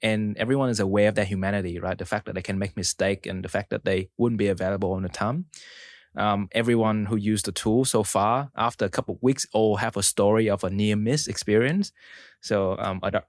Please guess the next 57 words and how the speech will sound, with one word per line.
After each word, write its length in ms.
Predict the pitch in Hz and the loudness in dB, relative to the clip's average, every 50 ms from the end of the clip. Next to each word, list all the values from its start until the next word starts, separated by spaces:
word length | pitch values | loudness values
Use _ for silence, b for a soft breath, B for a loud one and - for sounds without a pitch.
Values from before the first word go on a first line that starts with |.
| - 90 | -6 -4
a 100 | 90 104 | -2 0
doctor 320 | 101 98 - - 110 98 | 0 -2 -2 -2 -4 -4
told 300 | 95 - - 104 98 101 | -4 -4 -2 -2 -2 0
me 140 | 101 98 95 | 0 -2 -2
the 140 | 95 95 95 | -2 -2 0
other 180 | 98 98 101 | 0 -2 -2
day 280 | 95 98 95 95 95 92 | 0 0 0 0 0 -2
that 220 | 95 92 90 - - 82 85 92 95 | -2 -4 -6 -6 -10 -14 -16 -12 -8
he 120 | 104 104 | -4 -2
was, 220 | 98 101 98 92 - - - | -2 -2 -2 -4 -6 -10 -4
got 200 | - 117 110 - - | -2 -2 -2 0 2
back 180 | 113 113 - | 0 0 0
from 240 | - - 107 104 98 | -2 -2 -2 0 0
a, 140 | 95 95 95 - | -2 -4 -2 -2
a 200 | - 90 98 - - | -4 -4 -4 -4 -4
shift 360 | - - - 135 131 123 - | -4 -2 2 2 2 2 0
at 120 | - - | -4 -4
the 60 | - - | -2 -2
hospital 500 | 98 107 - - - - 92 - - B B B B B B B B | 0 0 0 0 -2 -2 -4 -4 -4 B B B B B B B B
and 160 | - 101 95 | -8 -6 -4
start 340 | - - - 110 104 104 - - | -4 0 0 2 2 0 -2 -4
the, 280 | 113 104 95 92 - - | -4 -4 -4 -4 -6 -4
the 60 | 101 | -2
second 380 | - - 123 107 - 107 104 | 0 0 0 0 0 -2 0
day 160 | 98 104 101 101 | 0 0 0 0
of 120 | 98 101 | 0 0
work, 220 | 104 110 110 - | 0 0 0 0
if 60 | 127 110 | -2 -4
you 120 | 110 104 | -2 -2
like, 200 | 98 95 90 90 | -2 -2 -4 -6
from 180 | - - 95 90 | -6 -8 -8 -4
home, 400 | - 107 110 107 92 - - - _ _ _ b b b b b b - | 0 0 0 0 0 -4 -8 -14 _ _ _ b b b b b b -2
uh, 60 | 90 | 0
reading 340 | 95 107 117 120 117 113 110 | 2 4 4 4 4 2 0
the 80 | 104 101 | 0 -2
scan 440 | - - - - 104 101 104 104 | -2 -2 0 0 2 2 2 0
at, 120 | 98 92 - | -2 -4 -6
at 100 | 85 - | -8 -8
home. 420 | - - 117 113 98 98 101 - _ B B B B B B B B B - | -4 -4 -2 -2 -4 -6 -8 -16 _ B B B B B B B B B -2
And 380 | 113 107 104 101 101 101 104 - _ _ _ _ _ _ _ _ _ _ - - - - - - | 0 0 0 0 -2 -4 -6 -10 _ _ _ _ _ _ _ _ _ _ -14 -14 -14 -14 -10 -4
he 160 | - 120 113 | 0 0 2
realized 460 | 107 117 123 123 110 101 104 98 - | 4 4 4 4 4 4 2 2 0
that 120 | 113 - | -2 -2
Annalise 380 | 110 113 120 127 123 113 101 - | 0 0 0 0 0 0 -2 -2
has 140 | - 95 - | -2 -4 -4
come 240 | - - 110 110 117 | -2 0 0 2 2
up 140 | 131 - | 0 0
and 160 | - 104 98 - | -2 -4 -6 -4
flagged 360 | - - 117 127 135 - - | -2 0 2 2 2 0 -2
that 180 | 113 104 - | -4 -4 -2
there 160 | - 110 104 101 | -2 -2 -2 -2
is 120 | 98 101 | -2 -4
a 40 | - | -6
bleed 360 | - - 117 127 147 151 - | -4 -2 2 2 2 2 0
in 120 | 127 113 | -4 -4
the 80 | 104 90 | -4 -4
brain 420 | - 104 98 87 82 76 73 - | -4 -4 -4 -4 -4 -8 -12 -16